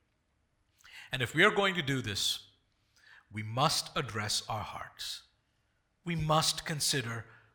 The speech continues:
our ways. Don't think of your conversion as a milestone that you've crossed. No, consider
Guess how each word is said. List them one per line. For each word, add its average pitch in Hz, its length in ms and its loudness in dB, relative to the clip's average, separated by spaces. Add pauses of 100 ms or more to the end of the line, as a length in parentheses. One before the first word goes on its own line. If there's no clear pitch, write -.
(100)
our 135 180 2
ways. 95 540 -6 (1120)
Don't 196 280 6
think 202 180 0
of 208 120 0
your 196 160 4
conversion 165 640 2 (240)
as 135 160 -2
a 147 60 0
milestone 147 680 2
that 127 140 -6
you've 156 160 -8
crossed. 135 520 -2 (1500)
No, 123 160 0
consider 131 680 -2